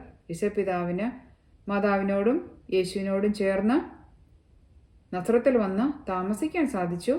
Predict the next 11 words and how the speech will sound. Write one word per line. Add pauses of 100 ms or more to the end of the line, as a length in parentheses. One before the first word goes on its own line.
(140)
എന്നുള്ളതാണ്. (1700)
കർത്താവിൻ്റെ
നിയമപ്രകാരം
എല്ലാം
നിവർത്തിച്ച
ശേഷം (220)
അവർ (720)
സ്വനഗരമായ (320)
ഗലീലിയിലെ (100)
നസ്രത്തിലേക്ക് (240)
മടങ്ങി.